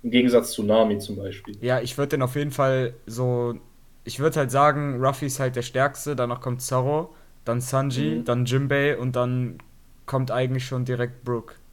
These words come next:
Speaker 1: Ja. Ähm, ich hab grad den Namen Big Mom erwähnt. In dieser Welt von One Piece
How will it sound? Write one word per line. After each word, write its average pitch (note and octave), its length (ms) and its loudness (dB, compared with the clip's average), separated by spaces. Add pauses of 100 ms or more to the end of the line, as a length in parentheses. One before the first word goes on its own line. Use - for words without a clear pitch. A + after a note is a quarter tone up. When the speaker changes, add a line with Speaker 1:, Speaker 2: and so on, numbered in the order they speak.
(260)
Speaker 1:
Ja. G#2+ 400 -2 (680)
Ähm, A#2+ 760 4 (500)
ich - 120 -6
hab C#3 100 -2
grad C#3+ 160 0
den B2+ 80 0
Namen C3 220 4
Big B2 140 -4
Mom D3 360 0
erwähnt. D#3 500 -4 (280)
In B2 80 -4
dieser A#2+ 240 4
Welt D3 160 6
von C3+ 180 2
One B2+ 160 2
Piece - 540 -10